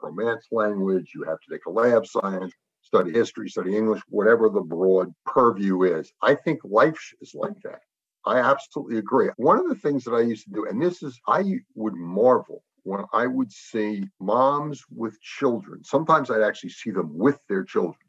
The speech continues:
commuting to New York City, meaning that they had a job that took them into New York City. And in some cases, they were taking that child to a school in New York so that the child could be someplace nearby. So in case they had to work late or could go over to their office or what it was.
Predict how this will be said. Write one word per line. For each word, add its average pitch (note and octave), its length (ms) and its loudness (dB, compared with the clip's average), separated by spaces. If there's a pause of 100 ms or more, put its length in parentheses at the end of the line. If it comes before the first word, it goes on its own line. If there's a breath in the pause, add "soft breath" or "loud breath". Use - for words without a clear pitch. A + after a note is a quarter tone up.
commuting C3 520 4
to A#2+ 120 -8
New A#2+ 80 2
York A2+ 220 2
City, G#2 300 0
meaning A#2 300 4
that G2+ 160 -2
they C3+ 200 8
had C#3 440 4 (120)
a A2+ 200 -4
job F#2 640 4
that F2 180 -12
took C3 180 0
them C3+ 180 4
into C3 220 -2
New A#2+ 120 2
York A#2 200 0
City. G2 380 0 (380 soft breath)
And A2 140 0
in G2+ 80 0
some C#3 240 2
cases, C3+ 360 0
they A2+ 100 2
were G2 140 0
taking C3+ 360 0
that G2+ 180 0
child C#3 560 4
to F#2+ 80 -6
a F#2 40 -6
school C#3 420 -2
in A2+ 100 -6
New G2+ 120 -6
York A#2+ 360 4
so - 120 -8
that G2 120 -6
the F2+ 140 -12
child A#2+ 380 -2
could G2+ 180 -10
be A2+ 320 -2
someplace B2+ 520 0
nearby. A2+ 420 6
So G#2+ 160 0
in G2 80 -6
case G#2+ 160 -8
they A2 80 -2
had G2 100 -6
to G2 80 -6
work C3 340 2
late B2 320 2
or G#2 120 0
could F2 120 -16
go G#2+ 220 4
over G#2 120 0
to G2+ 40 -10
their G2 180 2
office A#2 340 0
or F2+ 60 -6
what G2+ 220 -4
it G#2+ 100 -8
was. C#3 160 -4